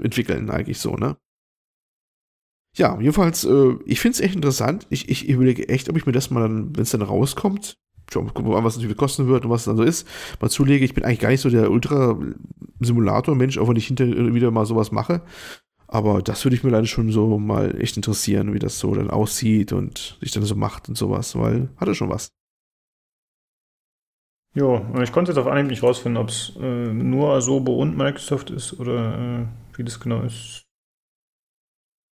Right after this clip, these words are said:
Speaker 2: Ja, scheint schon so, dass die da federführend sind, ja. Okay, krass.
Speaker 1: Überraschend eigentlich. Also für, ich fand's überraschend, weil die, die klangen überhaupt nicht nach einem Studio, was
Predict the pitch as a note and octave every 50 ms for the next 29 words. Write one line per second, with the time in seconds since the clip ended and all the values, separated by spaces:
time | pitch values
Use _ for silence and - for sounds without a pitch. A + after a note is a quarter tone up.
0 | _ _ _ - E3 G3 F#3+ F#3 - - C#3 D#3 - C4 G#3+ G3 F3+ D#3 C3+ -
1 | - C3+ B2 C3+ C3+ C3+ C3 - F3+ F3+ D3 - - B2+ A#2+ A2+ - B2+ B2 C#3+
2 | D3+ D#3 D3+ - - - - F#3+ - - E3+ E3+ D3+ - _ - - _ - -
3 | - - D3 - - B2+ C3 C3+ F3 F3 A3+ - - A#2 A2+ A2+ A#2 - - A2
4 | A2 - D3 D#3+ E3+ D3+ C#3+ - G3 D4 C4+ A#3+ G3 C#3+ C3+ D#3 E3 - C3 A#2
5 | G2+ F#2 G2 G#2+ A2 B2+ B2 - - B2 - - D3+ D3+ D3 C3 A#2+ C3+ - -
6 | D3 B2+ B2 A2+ A2+ A2 A2 - - - D3+ A#2+ A#2 - A#2 - -